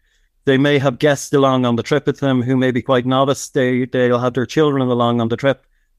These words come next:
and they know they're in safe hands with me. You know, I'm tried and tried and trusted. Um, they know what they're getting with me. We've a good rapport. So generally, yeah, I get, I get to go to nice places, you know, uh,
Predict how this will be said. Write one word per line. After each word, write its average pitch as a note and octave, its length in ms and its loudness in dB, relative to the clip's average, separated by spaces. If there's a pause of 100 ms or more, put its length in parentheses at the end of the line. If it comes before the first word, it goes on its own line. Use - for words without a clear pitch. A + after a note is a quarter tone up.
and A2+ 340 0
they B2 80 2
know A#2+ 160 2
they're A#2 140 0
in A2+ 80 0
safe A2+ 240 0
hands A2+ 240 -2
with A2+ 120 -4
me. G#2+ 220 -4
You A#2 140 -2
know, A#2 100 0
I'm A2+ 80 0
tried A#2+ 340 -2
and A2 120 -8
tried A#2 240 0
and A2+ 100 -4
trusted. A2+ 500 -4 (120)
Um, G#2+ 400 -2 (800)
they B2+ 100 2
know A#2 140 2
what A2+ 100 2
they're G#2+ 120 0
getting A#2 260 0
with G#2+ 160 -2
me. A2 100 0 (160)
We've G#2+ 160 0
a A2+ 80 0
good A2+ 200 -2
rapport. A2+ 520 -2 (300)
So A#2+ 560 0
generally, C3 720 0 (580)
yeah, C3 160 0
I C#3+ 80 -2
get, C#3+ 140 0
I C3+ 40 2
get C3+ 180 -2
to - 40 -20
go C3 140 0
to C3 60 -4
nice C3 220 -2
places, C#3 480 -2
you C3+ 120 0
know, C3 220 2
uh, B2+ 180 2